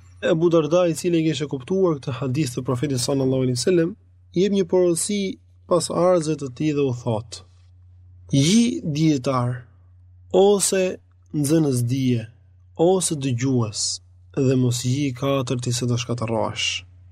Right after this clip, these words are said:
Sepse njeriu, nëse nuk do jetë dietar, dhe as nxënës dije, dhe as dëgjues, atëherë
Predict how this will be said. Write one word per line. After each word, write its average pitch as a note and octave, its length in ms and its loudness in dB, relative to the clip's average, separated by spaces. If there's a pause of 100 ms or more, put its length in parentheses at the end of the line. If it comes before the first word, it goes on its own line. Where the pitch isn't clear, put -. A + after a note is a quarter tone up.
(360)
Sepse C3+ 280 2
njeriu, G3 400 2
nëse F3+ 240 -2
nuk F#3+ 160 0
do D#3+ 80 0
jetë D3 240 -2
dietar, C#3 560 -2 (160)
dhe C#3+ 240 0
as D3+ 160 -2
nxënës C3 400 0
dije, D3 380 -2
dhe D#3 160 2
as D3 160 -2
dëgjues, C#3 480 -2 (500)
atëherë C3+ 400 0